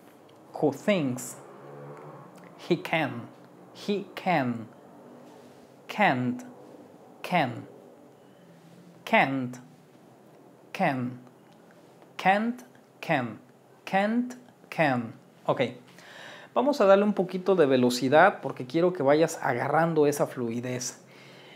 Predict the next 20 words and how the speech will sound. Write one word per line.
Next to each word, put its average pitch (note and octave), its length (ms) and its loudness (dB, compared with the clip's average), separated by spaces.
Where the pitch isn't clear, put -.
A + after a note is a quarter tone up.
Eh, C#3+ 420 4
vamos A3 320 6
a G3 60 8
agarrar, D#3 540 10
eh, C#3+ 300 4
fragmentos. D3 840 6
Vamos F#3 260 2
a E3+ 40 0
agarrar, D3+ 420 8
a C#3 80 4
fragmentar, D3 880 6
eh, D3 200 4
las C3 320 2
oraciones. F3 720 0
Vamos F#3 260 2
a E3+ 40 -2
agarrar C#3 260 2
hasta E3 220 0
la A#2 160 0
coma. G#3+ 320 2